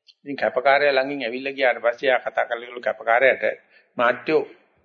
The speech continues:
පහනේ තෙල් ඉවරයි" කියලා. ළඟින් ආම්දුරු කිව්ලු "අන්න කතා කරා" කියලා. ඊගව ආම්දුරු කිව්ලු "ඔය අනුන්ගේ වැරදි අල්ලන්නේ කියලා දැන් ඔයත් අහුණානේ" කිව්වලු. එයත් අහුණා. අන්තිම ආම්දුරු කිව්ලු "මං විතරයි කතා නොකර" කිව්වා. ඌත් අහුණා.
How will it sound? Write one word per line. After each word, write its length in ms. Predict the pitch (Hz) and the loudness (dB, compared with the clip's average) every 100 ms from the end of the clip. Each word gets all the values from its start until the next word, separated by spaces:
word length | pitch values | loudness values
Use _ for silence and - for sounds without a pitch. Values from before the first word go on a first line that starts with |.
| _ _ | _ _
පහනේ 280 | 117 113 147 | -4 -2 -2
තෙල් 240 | 143 127 | 0 -2
ඉවරයි" 340 | 135 113 98 82 | 0 0 0 -4
කියලා. 280 | - - _ _ _ _ _ _ - | -20 -20 _ _ _ _ _ _ -6
ළඟින් 320 | 127 156 165 | -4 -4 -4
ආම්දුරු 320 | 156 165 160 | -4 -6 -8
කිව්ලු 140 | 165 165 | -8 -6
"අන්න 240 | 147 180 | -6 -2
කතා 300 | 185 156 139 | 0 2 2
කරා" 640 | 123 113 107 104 101 95 95 | 2 0 0 -2 -4 -6 -10
කියලා. 320 | - 71 73 _ _ _ _ _ _ 254 _ _ _ _ _ _ - | -16 _ -20 _ _ _ _ _ _ -20 _ _ _ _ _ _ -8
ඊගව 260 | 147 175 175 | -2 2 4
ආම්දුරු 340 | 160 170 156 | 2 -2 -6
කිව්ලු 180 | 170 180 | -4 -4
"ඔය 140 | 160 180 | 0 0
අනුන්ගේ 560 | 151 135 165 190 170 180 - | 0 -6 -8 0 2 2 2
වැරදි 340 | 170 180 190 | 0 2 -2
අල්ලන්නේ 280 | 185 185 190 | -2 -4 -4
කියලා 160 | 190 | -4
දැන් 120 | 185 156 | -2 2
ඔයත් 260 | 180 - | 0 4
අහුණානේ" 460 | 185 196 196 190 175 | 4 4 0 -2 -4
කිව්වලු. 260 | 127 110 127 | -6 -4 -2
එයත් 340 | 127 127 - | -2 -2 -6
අහුණා. 420 | 95 87 82 - _ _ _ _ _ _ - | -10 -10 -20 -20 _ _ _ _ _ _ -8
අන්තිම 300 | 131 143 165 | -6 -4 -2
ආම්දුරු 360 | 143 139 131 127 | -2 -2 -2 -4
කිව්ලු 240 | 120 131 | -4 -4
"මං 200 | 151 143 175 | -4 -4 -4
විතරයි 460 | 180 180 147 143 202 | -6 -2 0 0 0
කතා 320 | 196 - 160 | -2 0 -2
නොකර" 260 | 156 143 135 | -4 -6 -6
කිව්වා. 240 | 131 175 | -2 0
ඌත් 280 | 175 165 - | 0 -2 -4
අහුණා. 460 | 117 107 110 _ | -4 -4 -10 _